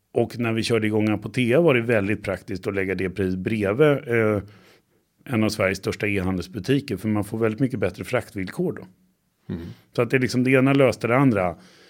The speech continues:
Speaker 1: Men idag så trivs vi jätte-, jättebra i, i Morgongåva därför att det är jätte-, jättebra personal.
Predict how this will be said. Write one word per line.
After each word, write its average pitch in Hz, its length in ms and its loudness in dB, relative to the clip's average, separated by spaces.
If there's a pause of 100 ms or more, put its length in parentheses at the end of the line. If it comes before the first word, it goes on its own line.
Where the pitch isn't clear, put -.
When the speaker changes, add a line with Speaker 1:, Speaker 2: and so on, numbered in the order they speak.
(140)
Speaker 1:
Men 117 360 2
idag 139 440 4
så 131 140 -2
trivs 95 380 -4
vi 107 260 -4
jätte-, 110 340 -4
jättebra 127 580 2
i, 90 360 -2 (960)
i 123 140 2
Morgongåva 98 640 2
därför 92 340 -2
att 92 160 -4
det 101 400 -6
är 90 60 -2
jätte-, 101 380 -4
jättebra 92 400 -2
personal. 101 640 -2